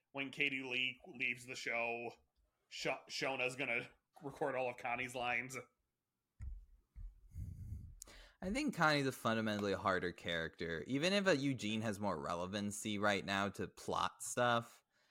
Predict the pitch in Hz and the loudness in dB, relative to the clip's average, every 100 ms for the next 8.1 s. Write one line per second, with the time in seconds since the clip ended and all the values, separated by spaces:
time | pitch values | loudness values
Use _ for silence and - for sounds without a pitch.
0 | _ _ 120 113 117 135 - 101 110 123 | _ _ 0 2 0 0 -2 -2 0 0
1 | 120 127 135 147 143 135 117 - 131 147 | 2 6 8 6 2 0 -2 0 2 6
2 | 196 202 123 - 117 107 104 98 87 80 | 8 8 6 4 4 4 4 2 -2 -2
3 | 82 85 117 92 113 120 117 - _ _ | -4 0 2 2 2 0 0 -4 _ _
4 | _ _ - 120 117 120 143 120 120 117 | _ _ -4 -2 -2 0 2 4 4 4
5 | 120 117 120 117 120 120 120 - - _ | 4 2 0 0 -2 -4 -6 -12 -20 _
6 | _ _ _ _ _ _ _ _ _ _ | _ _ _ _ _ _ _ _ _ _
7 | 135 120 - 123 113 113 107 104 117 104 | -2 -2 2 0 2 0 -2 -2 -2 0
8 | 151 | 0